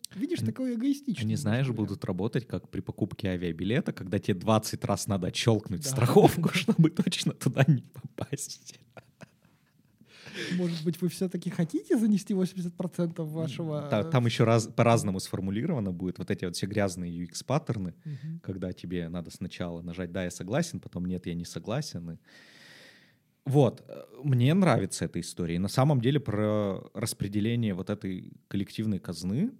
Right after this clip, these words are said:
Speaker 2: это ж тоже, ну, такая функция государства, которая, типа,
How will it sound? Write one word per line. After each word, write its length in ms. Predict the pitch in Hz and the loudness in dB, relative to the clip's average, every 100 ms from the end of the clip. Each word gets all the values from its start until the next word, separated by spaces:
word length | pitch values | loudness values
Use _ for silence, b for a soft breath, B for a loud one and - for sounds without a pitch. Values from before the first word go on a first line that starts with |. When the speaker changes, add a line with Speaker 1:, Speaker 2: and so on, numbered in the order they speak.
| b b _ | b b _
Speaker 2:
это 160 | 104 98 | -8 -6
ж 100 | - | -2
тоже, 380 | 151 254 233 123 | -2 0 -2 -2
ну, 120 | 113 | -4
такая 280 | - - 101 | -4 -2 -2
функция 400 | - 117 117 95 | 0 -6 -4 -10
государства, 600 | 85 - 92 123 - 110 | -10 -8 -6 -6 -6 -8
которая, 760 | - - 101 117 113 92 87 - - | -8 -6 -2 0 0 -2 -4 -10 -20
типа, 360 | - - 85 | -20 -12 -10